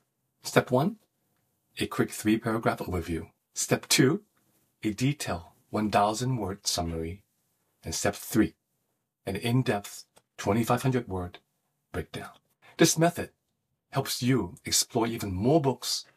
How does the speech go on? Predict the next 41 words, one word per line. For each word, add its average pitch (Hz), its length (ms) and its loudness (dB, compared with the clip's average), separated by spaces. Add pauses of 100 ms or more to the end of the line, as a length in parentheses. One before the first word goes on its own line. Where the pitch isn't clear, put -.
(260)
without 98 240 0
spending 113 420 0
hours 101 640 -2 (380)
reading. 123 300 0 (300)
It's 120 200 0
like 120 180 0
unlocking 123 680 0
a 92 60 -6
whole 135 420 2
new 143 200 0
library 95 460 -4 (240)
in 95 140 -4
one 82 180 -2
day. - 300 -14 (200)
So - 160 4
tell 165 220 2
me, 101 180 -4 (680)
what 160 160 0
book 165 240 -2
are 123 60 0
you 127 100 0
gonna 127 140 0
read 113 180 -8
first? - 460 -8 (440)
Comment 175 280 4
below. 160 380 0 (200)
I 127 80 0
really 120 540 2
love 98 240 -4
to 82 80 -10
know. - 260 -14 (160)
If 110 100 2
you 107 80 4
find 131 220 4
this 135 100 0
content 127 360 0
helpful, 104 540 -4 (480)
share - 220 2
with 127 140 6
a 165 60 6
friend 123 400 0